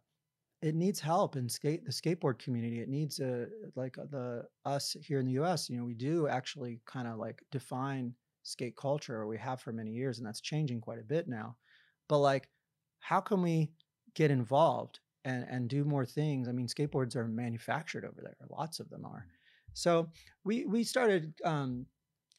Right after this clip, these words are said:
talking, um, Ricardo and I, and the whole idea was like, "Hey, we should build a skate park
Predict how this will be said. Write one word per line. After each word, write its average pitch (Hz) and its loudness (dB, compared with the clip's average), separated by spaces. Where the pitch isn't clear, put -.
talking, 139 4
um, 117 -4
Ricardo 143 0
and 120 -4
I, 117 -6
and 120 -4
the 127 -6
whole 143 0
idea 127 -2
was 123 -2
like, 113 -6
"Hey, 160 0
we 135 0
should 135 -4
build 123 -4
a 117 -4
skate 139 -4
park 117 -6